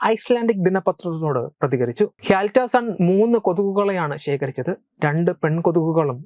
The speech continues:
ഒരു ആൺകൊതുകും. ഇവയെ സ്ഥിരീകരണത്തിനായി Icelandic Institute of Natural ഹിസ്റ്ററിയിലേക്ക് അയച്ചു. കീടശാസ്ത്രജ്ഞനായ മാത്തിയാസ്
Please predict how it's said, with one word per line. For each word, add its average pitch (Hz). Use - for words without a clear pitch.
ഒരു 151
ആൺകൊതുകും. 131
ഇവയെ 165
സ്ഥിരീകരണത്തിനായി 190
Icelandic 180
Institute 180
of 196
Natural 185
ഹിസ്റ്ററിയിലേക്ക് 185
അയച്ചു. 131
കീടശാസ്ത്രജ്ഞനായ 220
മാത്തിയാസ് 233